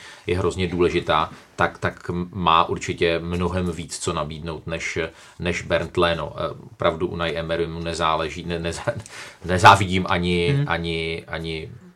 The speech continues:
Speaker 1: malinko.
Speaker 2: A nemyslím si, promiň, no, nemyslím si, že by se Petr Čech z toho nějak rozklepal právě,
Speaker 1: Hmm.
Speaker 2: že jako mentalita nebo psi-, eh, tady ta stránka byla vždycky jeho, eh, velkým plusem a to, co jsi zmínil, to, to, co má odchytané za sebou.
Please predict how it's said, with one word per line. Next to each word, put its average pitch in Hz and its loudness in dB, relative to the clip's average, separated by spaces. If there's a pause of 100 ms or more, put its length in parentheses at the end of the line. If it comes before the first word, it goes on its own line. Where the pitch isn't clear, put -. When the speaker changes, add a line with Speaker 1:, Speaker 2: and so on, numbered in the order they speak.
Speaker 1:
malinko. 73 -6 (300)
Speaker 2:
A 127 2
nemyslím 151 8
si, 165 2
promiň, 143 2
no, 139 2
nemyslím 131 2
si, 120 -4
že 117 2
by 117 0
se 110 -2
Petr 110 -2
Čech 113 -2
z - -10
toho 117 2
nějak 117 -2 (140)
rozklepal 117 2
právě, 110 0 (120)
Speaker 1:
Hmm. 82 -6
Speaker 2:
že 107 0 (140)
jako 117 -4
mentalita 117 2
nebo 113 -2
psi-, 107 -6
eh, 110 -4
tady 107 -4
ta 113 -2
stránka 110 2
byla 113 4
vždycky 104 0
jeho, 107 0 (460)
eh, 117 -4 (320)
velkým 110 -2
plusem 113 -2
a 104 -2
to, 104 -2
co 120 -4
jsi 110 -4
zmínil, 98 -4
to, - -6
to, 107 -8
co - -8
má 98 -4
odchytané 107 -6
za 95 -8
sebou. 104 -8